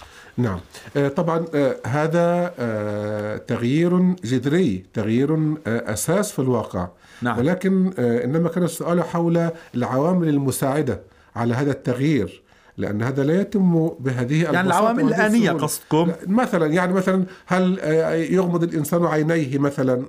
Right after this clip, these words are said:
Speaker 1: حين الصلاة مثلًا، أو هل ينظر إلى مكان ما؟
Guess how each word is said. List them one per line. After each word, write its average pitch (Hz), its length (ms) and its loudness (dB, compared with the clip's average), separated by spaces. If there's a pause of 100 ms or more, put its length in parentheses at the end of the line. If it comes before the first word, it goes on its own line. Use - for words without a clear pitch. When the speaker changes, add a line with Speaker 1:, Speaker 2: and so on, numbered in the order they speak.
(120)
Speaker 1:
حين 143 240 0
الصلاة 143 420 0
مثلًا، 131 400 0 (480)
أو 160 140 2
هل 170 400 0
ينظر 165 460 2
إلى 160 500 2
مكان 156 560 0
ما؟ 151 320 2